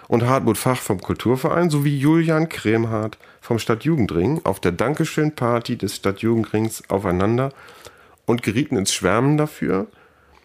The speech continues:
dass Schneverding endlich wieder regelmäßig richtiges Kino bräuchte.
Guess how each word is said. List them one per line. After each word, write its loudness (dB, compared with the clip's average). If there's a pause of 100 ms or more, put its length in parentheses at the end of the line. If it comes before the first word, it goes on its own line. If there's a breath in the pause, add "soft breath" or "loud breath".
(260 soft breath)
dass -2
Schneverding 2
endlich 0
wieder 0
regelmäßig 2
richtiges -2
Kino 4
bräuchte. -8